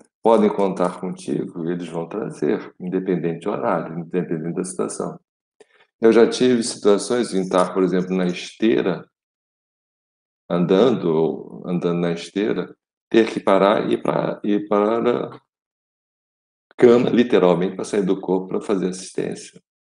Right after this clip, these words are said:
Isso já me aconteceu, em função da urgência da assistência que teria que ser feita naquele momento. Então, o processo só aumentou a nossa visibilidade, a nossa assistência. Então,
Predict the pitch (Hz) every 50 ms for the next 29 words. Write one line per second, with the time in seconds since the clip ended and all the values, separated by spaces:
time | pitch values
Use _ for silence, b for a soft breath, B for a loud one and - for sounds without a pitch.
0 | _ _ _ _ _ _ _ _ _ _ _ _ _ _ _ _ _ _ _ _
1 | - - - - - - - 78 - - - - - - - - - - - -
2 | - - - - _ - - 90 - 95 92 90 92 95 92 95 95 92 95 95
3 | 92 92 95 98 98 98 90 90 87 107 120 131 123 110 104 - - - - -
4 | - - _ _ _ _ _ _ _ _ _ _ - 95 95 92 92 - - -
5 | - 87 87 90 90 - _ _ _ - 98 90 85 87 80 _ - - - 95
6 | 90 90 - - 71 67 - - 76 80 - - 73 - 82 82 - - - -
7 | - _ _ _ _ _ _ _ _ _ _ _ _ _ _ _ _ _ _ _
8 | _ _ _ _ _ _ _ _ _ - - - B B B B B B B B
9 | B B B - - 143 147 131 110 95 - - - _ _ - - - - _
10 | - 127 135 131 - - - 113 113 113 110 110 - - 123 123 113 98 - -
11 | - _ _ _ _ _ _ _ _ _ _ _ - - - 110 107 107 110 113
12 | 113 120 127 123 120 104 - - 110 110 113 - - - - _ - 104 104 104
13 | 101 98 - - 95 92 98 92 90 87 90 95 98 85 80 87 87 92 98 98
14 | 92 95 95 90 92 90 - - - - - - 92 - - 95 87 82 82 -
15 | - _ _ - 104 107 107 104 -